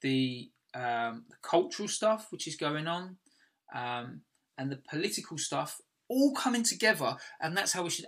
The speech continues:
analyse any situation. So I'm gonna stop it there 'cause I feel like I've been talking to you for a long time,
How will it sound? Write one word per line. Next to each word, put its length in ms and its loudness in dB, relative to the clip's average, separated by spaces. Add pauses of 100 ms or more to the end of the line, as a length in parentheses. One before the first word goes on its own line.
analyse 600 -2
any 160 -6
situation. 720 -10 (220)
So 140 -4
I'm 60 -2
gonna 80 -4
stop 320 2
it 80 -6
there 220 2
'cause 120 -8
I 60 -6
feel 180 -4
like 120 -4
I've 60 -12
been 100 -8
talking 260 -4
to 80 -4
you 80 -6
for 120 -8
a 60 -2
long 200 0
time, 360 -4